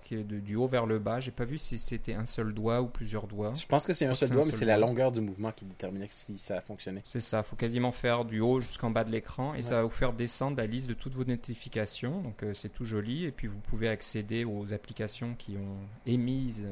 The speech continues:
Speaker 1: ces notifications.
Speaker 2: Ouais.
Speaker 1: Euh, une
Speaker 2: Ça, pour
Speaker 1: petite
Speaker 2: ceux qui ont un
Speaker 1: question, je t'en
Speaker 2: téléphone, ça peut
Speaker 1: parlais.
Speaker 2: être vraiment bien, ouais.
Speaker 1: Ouais,
Speaker 2: Vas-y.
Speaker 1: je t'en parlais, Philippe, juste avant, euh, pen-, avant qu'on commence l'enregistrement, c'est que dans la démonstration, on voit comme des petits widgets.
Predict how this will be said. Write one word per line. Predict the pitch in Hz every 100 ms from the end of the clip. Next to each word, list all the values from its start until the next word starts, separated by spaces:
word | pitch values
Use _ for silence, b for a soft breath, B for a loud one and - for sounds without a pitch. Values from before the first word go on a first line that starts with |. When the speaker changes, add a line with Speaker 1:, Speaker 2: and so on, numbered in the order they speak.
| 95
Speaker 1:
ces | - 101
notifications. | 98 104 - - 101 98 - 147 220 - - B B B B B B
Speaker 2:
Ouais. | 120 - - -
Speaker 1:
Euh, | 113
une | 117
Speaker 2:
Ça, |
pour | 143
Speaker 1:
petite | 143 131
Speaker 2:
ceux | 160
qui |
ont | 143
un |
Speaker 1:
question, | 123 131
je | 117
t'en |
Speaker 2:
téléphone, | 143
ça |
peut | 135
Speaker 1:
parlais. | 127 -
Speaker 2:
être | 113
vraiment | 104 95
bien, | 95 95
ouais. | 92 B B B - - - - - - - - -
Speaker 1:
Ouais, | 123 123
Speaker 2:
Vas-y. | 131 -
Speaker 1:
je | -
t'en | 139
parlais, | 139 135 135
Philippe, | - 131 131 131
juste | 120 135 -
avant, | 127 123 123 113
euh, |
pen-, | 104 120 113 104 87 78 -
avant | 92 117
qu'on | 120 113 104 101 104
commence | 110 110 -
l'enregistrement, | 113 107 101 104 - 117 139 160
c'est | - 117
que | - 107 104
dans | 101 104
la |
démonstration, | 110 127 135 - 120 - 147 151
on | 123
voit | 110 107 123 123
comme | 113 107
des | 107
petits | - - 117
widgets. | 117 117 113 117 -